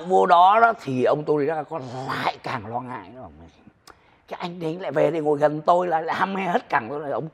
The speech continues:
cứ ra tiếp, ông thắng cử hoài, chặn đường ông này. Cho đến cuộc bầu cử vừa rồi đó, à, ông Todd Spitzer mới bứng được cái ông Tony Rackacos, bởi vì ông Tony Rackacos bị một số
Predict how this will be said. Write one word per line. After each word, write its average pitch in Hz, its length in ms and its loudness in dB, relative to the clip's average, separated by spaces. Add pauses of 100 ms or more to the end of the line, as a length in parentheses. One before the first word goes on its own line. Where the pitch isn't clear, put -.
cứ 220 180 -2
ra 151 160 4
tiếp, 185 220 -8
ông 160 200 -12
thắng 165 140 -12
cử 139 80 -6
hoài, 98 200 -14 (100)
chặn - 140 -8
đường 110 180 -2
ông 110 120 -12
này. 101 140 -16 (460)
Cho 202 300 6
đến 220 200 2
cuộc 180 200 -4
bầu 139 200 2
cử 113 140 -2
vừa 143 180 4
rồi 160 300 8
đó, 160 160 0 (240)
à, 127 640 -2 (600)
ông 120 200 -4
Todd 156 260 -4
Spitzer 120 380 -8
mới 117 140 -14
bứng 220 300 -4
được - 200 -4
cái - 80 -12
ông 117 140 -8
Tony 110 260 -10
Rackacos, 131 420 -14
bởi 90 200 -6
vì 80 80 -14
ông 107 80 -16
Tony 117 260 -8
Rackacos 139 360 -12 (120)
bị 117 240 -10
một 95 200 -16
số 151 440 -10